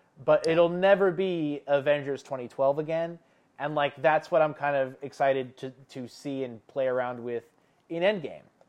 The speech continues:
Speaker 1: Uh, so, okay.
Speaker 2: That's true.
Speaker 1: Uh, anything else that we wanna talk about? Miss,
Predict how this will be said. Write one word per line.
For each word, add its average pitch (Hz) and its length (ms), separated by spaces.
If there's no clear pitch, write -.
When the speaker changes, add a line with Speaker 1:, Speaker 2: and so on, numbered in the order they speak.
Speaker 1:
Uh, 135 540
so, 165 420
okay. 120 380
Speaker 2:
That's 110 200
true. 180 200
Speaker 1:
Uh, 143 480
anything 190 380
else 180 200
that 175 60
we 170 80
wanna 165 140
talk 160 220
about? 160 320
Miss, 156 260